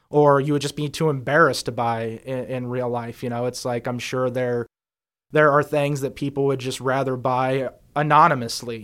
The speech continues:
you know, like if you were a person who was into, you know, I don't know, blow up dolls or something like that, or, or Japanese body pillows, I don't know. It's, it's whatever.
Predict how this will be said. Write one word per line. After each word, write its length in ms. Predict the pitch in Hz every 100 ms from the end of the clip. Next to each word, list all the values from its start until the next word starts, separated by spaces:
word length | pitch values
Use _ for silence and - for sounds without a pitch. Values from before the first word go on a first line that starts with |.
| 104
you 100 | 135
know, 140 | 131
like 240 | 131 127 127
if 180 | 123 120
you 60 | 131
were 100 | 127
a 40 |
person 520 | 123 131 127 - 131
who 220 | 127 131 131
was 220 | 127 117
into, 760 | 131 131 120 - 127 123 123 120
you 120 | 127
know, 360 | 120 117 117 113 -
I 80 | -
don't 200 | 117 127
know, 140 | 123 120
blow 380 | 117 131 135
up 200 | 135 135
dolls 380 | 131 131 131 127
or 60 | 127
something 360 | - 131 131
like 220 | 127 127 123
that, 300 | 127 127 123
or, 180 | 120
or 300 | 120 123 117 - - 131
Japanese 580 | 127 143 143 135 135 120
body 340 | 127 127 143
pillows, 640 | 143 151 139 135 135 135
I 160 | 131 131
don't 180 | 131 123
know. 260 | 127 120
It's, 240 | 117 113 107
it's 200 | 123 -
whatever. 600 | 127 127 120 123 120